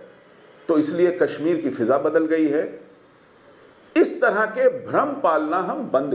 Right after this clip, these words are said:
कर दें और ना ही ये भ्रम हम शेष भारत में बेचें, क्योंकि फिर लोग अपने बच्चों को भेजते हैं कश्मीर नौकरी के लिए, सैर सपाटे के लिए, हनीमून के लिए,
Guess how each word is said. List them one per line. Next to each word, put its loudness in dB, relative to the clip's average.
कर -4
दें -14
और 4
ना 2
ही 0
ये 6
भ्रम 0
हम 0
शेष 0
भारत 2
में -4
बेचें, -2
क्योंकि 0
फिर -2
लोग 0
अपने 0
बच्चों 0
को 2
भेजते -2
हैं 0
कश्मीर -4
नौकरी -2
के -2
लिए, 0
सैर 2
सपाटे -2
के 0
लिए, 0
हनीमून -2
के -2
लिए, -4